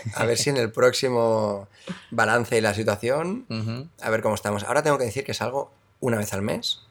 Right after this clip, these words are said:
Speaker 2: Ujú.
Speaker 1: más o
Speaker 2: Que es muy
Speaker 1: menos.
Speaker 2: poquito.
Speaker 1: Un poquito más. Yo creo que dos, dos al mes. Una,
Speaker 2: Ujú.
Speaker 1: sa-, salgo un jueves al mes y un sábado al mes, más o menos.
Speaker 2: Ujú.
Speaker 1: Entonces, veamos para el próximo episodio que hagamos el balance, a ver cuántas
Speaker 2: Ujú. Sí, bien, bien que has dicho,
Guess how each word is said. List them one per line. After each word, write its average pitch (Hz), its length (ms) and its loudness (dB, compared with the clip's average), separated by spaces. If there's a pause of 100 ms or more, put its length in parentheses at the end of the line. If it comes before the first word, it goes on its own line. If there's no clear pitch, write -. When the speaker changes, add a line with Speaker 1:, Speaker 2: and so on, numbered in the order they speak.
(160)
Speaker 2:
Ujú. 113 420 -4
Speaker 1:
más 110 240 -2
o 110 40 -2
Speaker 2:
Que 113 60 2
es 104 60 2
muy 90 80 2
Speaker 1:
menos. 90 80 -2
Speaker 2:
poquito. 87 380 -8
Speaker 1:
Un 92 80 -14
poquito - 320 -6
más. - 420 -8
Yo 120 140 -4
creo 143 100 0
que 120 100 0
dos, 104 300 -2 (100)
dos 110 160 -4
al 104 100 -2
mes. 90 280 -8
Una, 120 220 0
Speaker 2:
Ujú. 113 100 2
Speaker 1:
sa-, 117 260 0
salgo 127 220 6
un 123 60 6
jueves 135 260 2
al 120 80 0
mes 147 200 -2
y 127 40 -2
un 113 80 0
sábado 101 260 0
al 95 100 -2
mes, 101 240 -12
más 101 200 -8
o - 40 -14
menos. 104 320 -6
Speaker 2:
Ujú. 104 140 -6 (440)
Speaker 1:
Entonces, - 520 -4
veamos 113 480 0 (100)
para 113 160 2
el 110 60 -2
próximo 110 540 -2
episodio 107 500 -2
que 104 80 -8
hagamos 101 240 -4
el 98 60 -4
balance, 113 340 -2
a 113 60 0
ver 107 100 -6
cuántas 113 540 -4
Speaker 2:
Ujú. - 80 -16
Sí, 135 160 0
bien, 117 240 4
bien 113 160 2
que 131 80 6
has 113 80 6
dicho, 107 420 -2